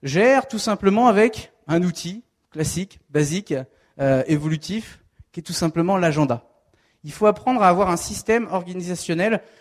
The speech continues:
Alors là, après, pour chacun, ça va être différent. L'important, déjà, c'est que vous preniez conscience de tout ça et que vous puissiez travailler votre propre fonctionnement. Parce que tout le monde ne fonctionne pas de la même façon.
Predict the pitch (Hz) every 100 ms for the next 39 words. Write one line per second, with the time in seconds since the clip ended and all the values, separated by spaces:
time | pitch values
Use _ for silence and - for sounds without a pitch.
0 | _ 147 180 226 226 240 208 - 220 247
1 | 196 185 180 190 226 226 202 190 185 233
2 | 202 226 214 165 180 - 226 247 226 202
3 | 220 196 175 180 190 254 262 - 180 175
4 | 208 220 254 247 233 214 247 208 202 196
5 | - 269 269 240 196 202 - 202 190 165
6 | - _ _ 160 208 - 240 262 220 202
7 | - 202 196 208 190 180 175 175 156